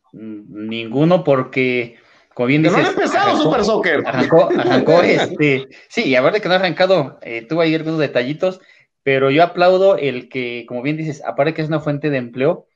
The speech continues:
Speaker 1: se dé oportunidad a que haya fútbol en todo, en toda la República Mexicana y con
Speaker 2: Ujú.
Speaker 1: nivel, ¿no? Porque al final de cuentas, eh, pues ya no, no, no solo vamos a ver a, a nuestro equipo favorito de, del llano, sino también ya a un equipo representativo de tu ciudad,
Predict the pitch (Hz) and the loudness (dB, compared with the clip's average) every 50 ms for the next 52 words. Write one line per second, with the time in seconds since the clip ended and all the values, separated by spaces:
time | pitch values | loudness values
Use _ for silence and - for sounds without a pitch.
0 | _ _ _ _ - - - 147 135 135 156 175 165 - 196 185 165 160 160 175 | _ _ _ _ -10 -4 0 0 4 4 4 4 4 4 2 4 4 4 4 2
1 | 175 170 - 147 139 127 123 127 - - - - - 135 165 165 160 160 170 180 | 2 0 -2 -4 -2 -2 -4 -6 -10 -16 -12 -8 -6 -4 -4 -4 -2 -2 -4 -4
2 | 165 - - 123 123 120 117 - 165 170 175 175 165 151 135 135 135 - 135 123 | -4 -4 -4 -4 -6 -6 -6 -4 -4 -2 -2 0 -2 -2 -4 -6 -10 -14 -16 -16
3 | 117 _ - 147 160 156 147 147 143 - 147 156 151 151 139 127 123 - 110 - | -10 _ 0 0 0 0 0 -4 -6 -8 -6 -4 -2 -2 -2 -4 -6 -10 -6 -2
4 | 143 147 156 185 202 - - _ _ _ _ _ _ - 147 131 135 143 135 127 | 0 0 0 0 -2 -6 -10 _ _ _ _ _ _ -2 -2 0 2 2 2 2
5 | - 139 143 131 151 - - - - - _ _ _ _ _ - - 113 123 139 | 2 2 2 2 0 0 -2 -8 -20 -20 _ _ _ _ _ -10 -4 -2 0 0
6 | 147 143 - - 123 117 120 127 120 - 123 131 147 147 - 151 147 147 156 151 | 0 -2 -4 -6 -4 -2 0 -2 -2 0 0 -2 0 0 0 0 0 0 2 2
7 | 147 147 147 - - - 123 113 113 113 110 113 _ _ _ _ _ - 110 107 | 2 2 0 -4 -12 -10 -8 -6 -6 -6 -8 -10 _ _ _ _ _ -8 -8 -4
8 | 110 120 127 131 131 131 135 - - - - 120 127 127 135 135 131 127 131 135 | 0 2 2 2 2 -2 -6 -12 -16 -10 -6 -4 -4 -2 -2 -2 -4 -4 -4 -6
9 | 135 135 139 135 135 135 135 135 - - 110 113 123 127 127 117 113 110 - _ | -6 -4 -2 0 0 0 0 -2 -4 -4 -2 0 0 0 0 0 -2 -4 -8 _
10 | _ _ _ _ _ - 120 117 120 117 - 120 123 120 - 143 143 156 139 - | _ _ _ _ _ -10 -8 -6 -6 -6 -6 -8 -8 -6 -6 -4 -2 0 0 2
11 | 135 117 117 123 135 131 135 135 127 120 117 117 117 117 113 113 113 117 131 127 | 2 2 2 2 -2 -2 -2 0 0 2 0 0 -2 -2 -4 -2 0 0 2 2
12 | 135 139 139 139 131 127 120 113 117 - _ _ _ _ _ _ - - 123 117 | 2 2 2 0 0 0 -2 -4 -6 -10 _ _ _ _ _ _ -10 -8 -6 -4
13 | 117 113 110 110 110 110 123 131 131 135 135 135 123 123 127 135 131 131 135 131 | -4 -4 -2 -4 -2 -2 -2 0 2 2 2 2 2 0 -2 -2 -4 -6 -6 -4
14 | 139 143 123 117 - 107 110 107 - 113 107 - 131 131 135 139 127 - - 113 | -2 -2 -2 -4 -6 -10 -10 -8 -8 -8 -8 -6 -6 -2 0 0 0 -2 -2 -8
15 | 107 - - 113 113 131 165 196 196 - | -14 -12 -6 0 2 2 2 2 0 -6